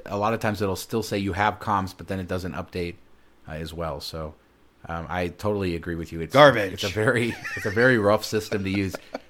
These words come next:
Speaker 1: Whereas, uh, Caesars, you can just hit flexible dates, and you can see the whole city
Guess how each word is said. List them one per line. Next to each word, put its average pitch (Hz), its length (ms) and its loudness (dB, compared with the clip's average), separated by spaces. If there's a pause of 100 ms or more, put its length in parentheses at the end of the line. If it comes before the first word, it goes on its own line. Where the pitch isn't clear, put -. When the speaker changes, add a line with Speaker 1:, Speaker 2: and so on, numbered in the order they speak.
Speaker 1:
Whereas, 101 320 4
uh, 92 160 2
Caesars, 110 640 0 (320)
you 104 140 -6
can 104 140 -2
just 101 180 -4
hit 110 140 0
flexible 104 500 0
dates, 104 460 0 (260)
and 98 100 -4
you 107 80 -2
can 104 140 -4
see 98 440 -2
the 87 140 -4
whole 113 220 2
city 107 580 0